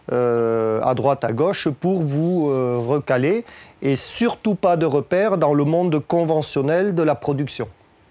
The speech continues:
Hein, parce que là, c'est out. Hein. Et donc, l'idée, c'est de construire ces réseaux un petit peu spécialisés, de vous mettre en lien, hein, échanger vos adresses, et cetera, hein, là où vous avez des affinités, travailler, parce qu'en fait, quand vous êtes à plusieurs, ça va beaucoup plus vite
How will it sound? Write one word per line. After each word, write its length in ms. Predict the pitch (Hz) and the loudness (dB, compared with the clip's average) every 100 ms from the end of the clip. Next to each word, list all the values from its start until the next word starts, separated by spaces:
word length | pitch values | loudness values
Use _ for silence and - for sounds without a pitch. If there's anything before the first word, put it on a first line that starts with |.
| _ - - | _ -16 -14
Hein, 60 | - | -8
parce 160 | 113 | -6
que 80 | 127 | -2
là, 100 | 135 | -2
c'est 180 | - 131 | -2 -2
out. 340 | 120 104 - _ _ | 0 -4 -10 _ _
Hein. 100 | 117 123 _ - - _ _ _ - - _ | -12 -12 _ -20 -20 _ _ _ -20 -20 _
Et 60 | 123 | -2
donc, 220 | 160 170 | 0 2
l'idée, 340 | 151 143 185 | 0 2 2
c'est 280 | 175 - 135 | 2 2 2
de 120 | 127 | 2
construire 640 | 135 175 170 - 185 175 151 | 2 2 0 0 2 4 2
ces 160 | 151 | 2
réseaux 440 | 127 139 135 151 143 | 2 2 2 2 2
un 60 | |
petit 180 | 127 123 | 0 -4
peu 160 | 139 139 | -2 -2
spécialisés, 840 | - 131 117 113 113 127 165 254 - - - | -2 -4 -2 -2 -2 0 -2 -4 -10 -20 -4
de 80 | 135 | 0
vous 140 | 131 147 | 2 4
mettre 360 | 170 196 - | 4 2 0
en 120 | 175 | 0
lien, 400 | 165 156 143 185 185 151 | 2 2 2 0 -4 -2
hein, 200 | 143 160 | 0 0
échanger 520 | 143 - 151 143 151 | 0 0 0 2 2
vos 200 | 143 135 | 0 2
adresses, 380 | 143 135 147 - | 2 2 0 0
et 60 | 135 | -2
cetera, 560 | 143 143 127 139 180 - - - - | -2 0 2 2 2 -4 -20 -20 -6
hein, 120 | - 139 | 0 2
là 140 | 139 | 2
où 40 | |
vous 200 | 139 143 | 2 2
avez 180 | 139 139 | 2 2
des 200 | 139 131 | 0 -2
affinités, 540 | 135 - 139 131 143 135 | -2 -2 -4 -2 -2 -2
travailler, 560 | 139 123 127 139 196 | -2 0 0 0 -2
parce 240 | - 151 - | -4 -6 -4
qu'en 100 | 135 | -4
fait, 220 | 156 147 | -4 -2
quand 100 | 147 | -2
vous 220 | 139 135 | 0 0
êtes 160 | 143 - | 0 0
à 80 | 117 | -4
plusieurs, 680 | - 185 170 151 151 190 | 0 -2 0 0 0 0
ça 120 | - 123 | -2 0
va 140 | 127 | 0
beaucoup 320 | 131 165 185 | 0 -2 -4
plus 180 | 160 143 | -2 -2
vite 340 | 135 170 - | -2 -2 -2